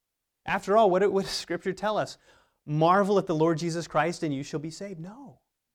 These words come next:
Believe in the Lord Jesus Christ and you will be saved. Trust him alone as Redeemer to have confidence he alone can deliver from sin and Satan and say, "Lord,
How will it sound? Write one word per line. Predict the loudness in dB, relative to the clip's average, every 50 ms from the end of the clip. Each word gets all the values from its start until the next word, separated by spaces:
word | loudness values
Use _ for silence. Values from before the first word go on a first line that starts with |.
| _ _ _ _ _ _ -6
Believe | -4 -2 0 0 0 0 2 2 2 2 4 4 2 2 2
in | 0 0
the | 2 0
Lord | 0 0 0 -2 -2 -4
Jesus | -6 -8 -8 -8 -8 -12 -14
Christ | -16 -16 -16 -16 -16 -18 _ _ -20 -20 _ _ _ _ _ _ -12
and | -8 -6 -6
you | -4 -2 0 0 0
will | 0 -2 -4
be | -4 -8 -12
saved. | -14 -14 -18 -20 -20 -20 _ _ _ _ _ _ _ _ _ _ _ _ _ _ _ _ _ _ _ _ _ _ _ _ _ _ _ _ _ _ _ _ _ _ _ _ _ _
Trust | -16 -6 0 0 2 2 0 -4 -8 -10
him | -6 -4 -2 -2 -2 -2 -2
alone | 0 2 2 2 2 2 0 -2
as | -2 -4 -6 -6 -4
Redeemer | 0 0 0 0 0 -2 -4 -2 0 0 0 0
to | 0 0
have | -2 -4 -8
confidence | -6 -4 -4 -4 -2 -2 -2 -2 -2 -4 -6
he | -6 -4 -2
alone | 0 0 0 0 -2 -2 -4
can | -6 -6
deliver | -6 -4 -4 -4 -4 -4 -6
from | -8 -8 -10 -10
sin | -6 -6 -4 -4 -4
and | -4 -6
Satan | -6 -4 -6 -6 -4 -6 -8
and | -8 -6
say, | -6 -4 -4
"Lord, | -4 -4 -4 -2 0 2 2 2 0